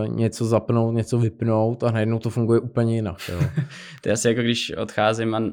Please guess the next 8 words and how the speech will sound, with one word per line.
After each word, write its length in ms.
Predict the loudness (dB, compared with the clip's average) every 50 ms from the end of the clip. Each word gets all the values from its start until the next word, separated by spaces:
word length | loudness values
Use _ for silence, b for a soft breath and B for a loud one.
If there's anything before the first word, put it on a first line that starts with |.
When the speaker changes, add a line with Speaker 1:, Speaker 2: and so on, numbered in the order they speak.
| -4
Speaker 2:
nepamatuju 540 | -2 -2 0 0 0 -2 -2 -2 -2 -4 -6
si, 120 | -4 -2 -4
jestli 160 | -4 -4 -4
jsem 180 | -4 -2 -2
zamknul. 480 | 0 -2 -2 -4 -4 -6 -6 -6 -6 -8 -10 B B B
<laughs> 180 | B 0 2 4
Speaker 1:
Je 120 | 4 6
to, 60 | 6